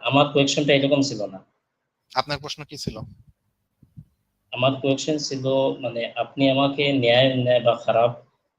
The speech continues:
Speaker 1: বুঝাইতে চাইছেন, এর মধ্যে তো কি চুরি আনছেন, তাই না? তো আমার কোয়েশ্চেনটা এরকম ছিল যে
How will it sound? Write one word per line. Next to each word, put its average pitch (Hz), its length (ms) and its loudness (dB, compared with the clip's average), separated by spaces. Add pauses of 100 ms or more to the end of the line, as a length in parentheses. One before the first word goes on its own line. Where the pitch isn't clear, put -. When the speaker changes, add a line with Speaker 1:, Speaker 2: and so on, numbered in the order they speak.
Speaker 1:
বুঝাইতে 143 360 4
চাইছেন, 120 400 -2
এর 117 160 -2
মধ্যে - 160 -6
তো - 80 -14
কি 135 160 -8
চুরি 143 300 6
আনছেন, 113 340 2
তাই 131 160 4
না? 131 140 6 (1400)
তো 117 60 -4
আমার 127 320 2
কোয়েশ্চেনটা 143 480 0
এরকম 139 360 2
ছিল 123 460 -2
যে 113 360 -2